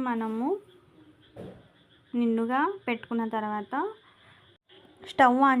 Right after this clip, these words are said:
చేసి ఇంకో కడాయి పెట్టుకుని దాంట్లో డీప్ ఫ్రైకి ఆయిల్ని అయితే హీట్ చేసుకోవాలండి. ఇప్పుడు మనం ఇందాక మిక్స్ చేసి పెట్టుకున్నాం కదండి బజ్జీ పిండి, దాంట్లో అయితే బజ్జీని ఇలా డిప్ చేసి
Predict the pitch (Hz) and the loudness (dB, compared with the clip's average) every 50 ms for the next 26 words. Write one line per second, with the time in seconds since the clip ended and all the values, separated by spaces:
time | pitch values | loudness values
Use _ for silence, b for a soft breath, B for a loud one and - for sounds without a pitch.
0 | 240 240 233 226 220 220 - 226 240 277 339 403 440 - - - B B B B | 0 0 -2 -4 -4 -6 -6 -6 -4 -2 -2 -2 -4 -6 -12 -20 B B B B
1 | B _ _ 247 240 240 254 233 240 233 226 226 240 247 247 247 233 - - 226 | B _ _ 2 2 2 2 4 4 4 4 4 4 2 0 -4 -4 -4 -6 -6
2 | 226 233 233 226 220 220 220 208 214 220 233 277 339 370 277 233 247 247 247 - | -4 0 0 0 0 0 -2 -2 -2 0 0 2 2 2 0 0 -2 -2 -4 -6
3 | - - 233 226 220 220 - - 247 294 359 415 403 - 240 226 220 220 226 226 | -4 -2 -2 -2 -2 -4 -6 -6 -4 -4 -2 -4 0 0 2 2 2 2 0 -2
4 | 220 220 214 220 - 240 269 330 392 381 269 247 254 - - - 226 226 226 - | -2 -4 -6 -6 -6 -4 -4 -4 -2 -2 -2 -2 -2 -6 -6 -4 -4 -4 -6 -6
5 | 220 214 208 208 202 202 202 208 226 247 302 381 453 453 - - - - - - | -4 -2 -2 0 -2 -2 -2 -2 -2 0 0 0 0 -2 -6 -16 -20 -20 -20 -20
6 | - _ _ _ _ _ _ b b b b b b b b b _ _ _ _ | -20 _ _ _ _ _ _ b b b b b b b b b _ _ _ _
7 | _ _ _ _ _ - 262 262 254 254 277 269 277 269 269 247 247 262 294 302 | _ _ _ _ _ -4 -2 -2 0 2 2 4 4 4 2 2 2 2 2 2
8 | 277 254 247 240 247 247 240 240 254 285 311 320 285 269 262 - - - 294 285 | 4 4 4 4 4 2 2 0 0 2 4 4 4 4 2 -2 -4 -4 -4 -4
9 | 277 - 262 247 - - 233 226 220 214 208 214 214 214 208 214 233 285 277 254 | -2 -4 -6 -6 -4 -4 -4 -2 -2 -2 -2 -4 -4 -4 -4 -2 -4 -4 -2 -2
10 | 233 226 214 214 233 240 233 - 226 220 220 214 233 277 359 427 453 B B B | -2 -2 -2 -4 -6 -8 -6 -6 -6 -6 -6 -4 -4 -2 -4 -4 -6 B B B
11 | B B B B B 240 233 262 254 247 254 247 247 254 247 240 240 - 339 359 | B B B B B 0 4 4 4 4 4 2 0 0 0 -2 -2 -4 -2 -2
12 | 311 240 233 226 214 208 214 254 277 285 269 240 226 220 214 214 214 214 220 214 | 0 0 0 0 -2 -4 -4 -2 0 0 2 0 0 -2 -2 -2 -2 -4 -4 -6
13 | - - - 226 233 233 226 - 240 269 | -10 -8 -4 -4 -4 -4 -6 -6 -6 -4